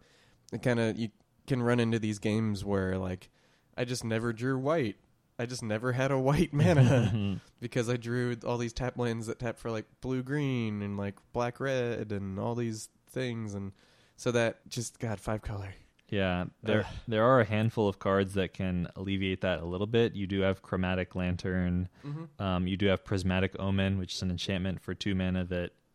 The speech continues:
Speaker 2: makes all lands you control every basic land type in addition to their other types.
Speaker 1: I love Prismatic Omen.
Speaker 2: Um, unfortunately, you can't use Celestial Dawn in this deck. Uh,
Speaker 1: <laughs> Oh, 'cause it makes them all white.
Speaker 2: Yeah.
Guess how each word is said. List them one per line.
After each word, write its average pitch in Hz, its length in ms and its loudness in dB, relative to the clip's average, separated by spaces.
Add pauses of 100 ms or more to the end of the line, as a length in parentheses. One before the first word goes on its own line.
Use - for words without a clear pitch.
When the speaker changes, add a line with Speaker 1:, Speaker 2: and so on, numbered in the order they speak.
(120)
Speaker 2:
makes 98 300 -4
all 98 340 2
lands 98 360 2
you 98 80 -2
control 92 500 0
every 95 240 0
basic 92 400 -2
land 92 300 0
type 95 260 -2
in 95 120 -6
addition 92 340 -6
to 90 40 -4
their 85 140 -2
other 98 180 0
types. 110 360 0
Speaker 1:
I 104 260 -2
love 98 320 -4
Prismatic - 460 -8 (100)
Omen. 101 300 -10
Speaker 2:
Um, 92 500 2
unfortunately, 101 1000 2
you 101 160 -4
can't 104 440 -4
use 101 360 0
Celestial 98 600 -2
Dawn 107 300 4
in 110 100 4
this 110 200 0
deck. 120 360 -2 (480)
Uh, 92 380 2 (120)
Speaker 1:
<laughs> - 120 -8
Oh, 247 480 -6
'cause 240 220 -4
it 233 280 -8
makes 233 280 -4
them 240 180 -6
all 196 180 -4
white. 202 320 0
Speaker 2:
Yeah. 120 1160 4